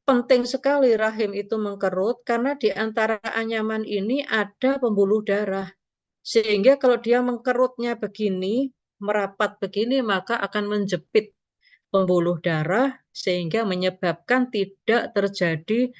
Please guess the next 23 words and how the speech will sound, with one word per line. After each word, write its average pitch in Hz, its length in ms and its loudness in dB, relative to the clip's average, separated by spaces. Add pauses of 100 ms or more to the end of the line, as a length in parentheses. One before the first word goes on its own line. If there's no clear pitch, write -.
(220)
perdarahan. 147 960 -2 (480)
Kalau 185 240 4
sampai 247 560 2
rahimnya 190 560 0
ini 208 160 -2
tidak 185 240 0
mau 180 320 -4
kontraksi, 220 960 0 (320)
maka 202 320 0
yang 214 160 4
terjadi 202 720 -2
adalah 190 640 -2 (240)
rahim 190 640 0
itu 196 240 -2
akan 202 320 -4
terus 220 320 -2
ngocor 214 560 0
darahnya, 175 640 -2 (240)
ya. 202 160 -6 (400)
Bahkan 233 480 0
bisa 214 320 0
seperti 190 560 -4
kran. 160 560 2